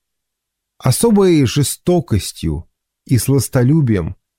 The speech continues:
отличался Антоний Феликс, раб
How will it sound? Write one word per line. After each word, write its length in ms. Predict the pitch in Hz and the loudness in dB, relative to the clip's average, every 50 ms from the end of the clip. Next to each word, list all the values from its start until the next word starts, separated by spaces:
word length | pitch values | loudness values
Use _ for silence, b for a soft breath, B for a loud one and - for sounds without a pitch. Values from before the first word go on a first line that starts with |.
| _ _ _ _ _ | _ _ _ _ _
отличался 840 | - 110 - 131 131 - - 170 180 196 156 - - 151 - - | -6 -4 -2 -2 -2 0 0 0 0 0 0 -2 -2 -4 -4 -4
Антоний 640 | - 135 139 135 123 - 165 170 170 165 165 156 | -2 0 0 0 0 0 0 2 2 2 2 0
Феликс, 800 | - - - - - 165 139 104 85 - - - - - - - _ _ _ _ _ _ _ _ _ _ | -2 -4 -8 -4 -2 0 0 0 -2 -4 -8 -12 -12 -12 -12 -14 _ _ _ _ _ _ _ _ _ _
раб 460 | - 101 110 123 123 127 131 - - | -4 0 0 2 2 0 0 -4 -6